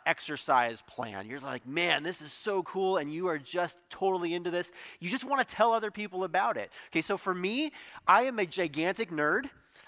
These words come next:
Um, I love all of these comic book movies that are out right now. I mean, this is kind of the ideal age for the nerd right now with all these movies that are out. And, uh, when,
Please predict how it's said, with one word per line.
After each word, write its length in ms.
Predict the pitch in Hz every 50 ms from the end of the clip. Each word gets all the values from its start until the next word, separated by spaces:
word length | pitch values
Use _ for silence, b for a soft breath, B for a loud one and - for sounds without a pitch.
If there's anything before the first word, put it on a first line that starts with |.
| b -
Um, 580 | 156 160 170 165 175 170 170 170 165 165 165 - - _ -
I 360 | 170 165 180 202 220 233 240
love 600 | 220 185 180 180 185 190 202 220 233 233 208 214 b b b b b _ _ -
all 240 | - 143 165 196 202
of 140 | 208 175
these 260 | 151 170 165 160 147 -
comic 460 | - - - - 151 175 190 185 -
book 180 | 202 196 -
movies 520 | 185 185 196 202 190 214 220 226 214 - -
that 140 | 175 175 180
are 140 | 190 190
out 240 | - 170 190 196 185
right 220 | 208 202 202 196 196
now. 260 | 196 196 196 202 202
I 60 | 185
mean, 180 | 202 180 180 180
this 160 | 233 320 294
is 220 | 381 359 233 - B B B B B B B
kind 160 | - 190 233 254
of 120 | 247 214
the 160 | 202 202 185 -
ideal 480 | 170 185 208 202 175 185 185 175 175 -
age 340 | 156 175 180 156 147 131 -
for 160 | - - 151
the 100 | 135 127
nerd 440 | 131 135 139 139 135 131 123 113 117
right 200 | 117 127 131 131
now 200 | 123 127 123 120
with 100 | 127 123
all 160 | 147 139 147
these 180 | 143 143 139 127
movies 420 | 127 139 143 147 135 139 135 123
that 120 | 117 135 120
are 120 | 120 123
out. 260 | 123 135 127 123 117 B B B B B -
And, 300 | 151 147 151 147 139 156
uh, 200 | 151 147 143 143
when, 460 | 135 143 143 160 170 175 180 170 185